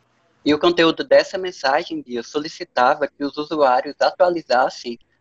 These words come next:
a conta por meio de um link de autoatendimento para evitar o bloqueio da conta pessoal. Olha isso. A mensagem ainda pedia vários dados do titular e senha. Olha o perigo. É enganoso por se tratar de um golpe.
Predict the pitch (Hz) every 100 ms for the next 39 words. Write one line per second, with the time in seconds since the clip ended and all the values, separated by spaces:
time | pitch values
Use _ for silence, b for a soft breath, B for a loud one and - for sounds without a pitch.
0 | - 123 - 139 156 156 - 147 143 135
1 | 127 147 220 143 147 - - 147 147 -
2 | 196 - 170 185 131 123 - _ - 147
3 | 160 165 185 - 143 143 156 - - 139
4 | 147 170 - 135 - - 156 - 165 117
5 | 113 - 120 131 123 113 - - _ B
6 | B B 135 139 196 - - 139 175 160
7 | 123 - - 127 139 143 - 165 151 156
8 | - 135 143 214 165 - 127 127 156 151
9 | 147 147 - 143 120 123 - 143 - -
10 | 120 113 113 - 120 135 151 160 147 113
11 | 110 113 _ _ _ _ _ - 147 185
12 | 185 202 139 143 151 185 _ _ 151 156
13 | 147 147 131 123 135 160 110 104